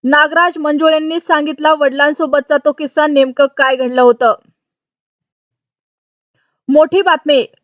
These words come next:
पुष्पा चित्रपटातील मोठा अभिनेता वादाच्या भोवऱ्यात, महिलेकडून लैंगिक शोषणाचे गंभीर आरोप, बॉलिवूडमध्ये खळबळ. सांगलीत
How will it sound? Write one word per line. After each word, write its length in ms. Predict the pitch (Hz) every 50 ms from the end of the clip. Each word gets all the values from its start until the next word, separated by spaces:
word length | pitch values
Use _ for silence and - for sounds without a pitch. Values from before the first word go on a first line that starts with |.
| _ _
पुष्पा 320 | - 330 311 - - - 370
चित्रपटातील 680 | - 381 - 370 349 - 349 311 330 320 - 349 349 339
मोठा 360 | 320 302 285 277 320 330 330
अभिनेता 540 | 330 277 320 311 311 311 311 - 294 294 311
वादाच्या 540 | 285 277 269 262 262 247 277 277 262 302 285
भोवऱ्यात, 360 | 262 269 254 262 262 247 226 208 -
महिलेकडून 560 | 233 240 240 247 262 269 - 294 277 294 311
लैंगिक 360 | 311 311 294 294 302 320 320 -
शोषणाचे 540 | - 339 311 302 - - 311 311 - 339 339
गंभीर 400 | 277 285 277 277 277 285 294 302
आरोप, 280 | 294 294 294 311 330 - -
बॉलिवूडमध्ये 760 | 262 254 277 269 269 277 285 285 269 277 277 269 247 254 294 302 -
खळबळ. 400 | - 269 247 247 220 254 233 202 - - _ _ _ _ _ _ _ _ _ _ _ _ _ _ _ _ _ _ _ _ _ _ _ _ _
सांगलीत 440 | _ _ 302 285 285 285 311 330